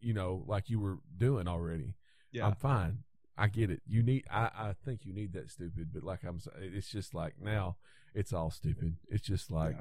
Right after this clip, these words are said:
Speaker 2: Yeah.
Speaker 1: and you just get, like you said, you get mad. Uh, I might even t-, tune in though, just for the, like you were saying, the Roman Reigns and John Cena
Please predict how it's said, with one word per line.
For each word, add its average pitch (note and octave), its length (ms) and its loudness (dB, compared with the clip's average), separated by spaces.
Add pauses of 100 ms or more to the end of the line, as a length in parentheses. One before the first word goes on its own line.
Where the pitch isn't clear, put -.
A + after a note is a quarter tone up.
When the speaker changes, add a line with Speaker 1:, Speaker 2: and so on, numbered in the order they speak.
Speaker 2:
Yeah. G2+ 80 0
Speaker 1:
and G2 200 2
you G#2+ 120 2
just G#2+ 220 2
get, G2 180 -4
like G#2 160 2
you G2+ 60 -4
said, G2 200 0
you F#2+ 120 -2
get F2+ 180 -4
mad. F2 360 -2 (520)
Uh, G2+ 200 2
I C3 200 6
might A2 260 8
even F#2+ 240 6
t-, G#2 160 6 (120)
tune G#2+ 240 10
in G2 180 8
though, E2+ 240 6
just G2 320 2
for F#2 160 4
the, - 120 6 (120)
like F#2 200 2
you F2+ 100 0
were F2 60 -2
saying, F2 360 0
the E2 80 2
Roman E2+ 320 2
Reigns E2 260 4
and C#2+ 100 -2
John E2 260 4
Cena E2 380 4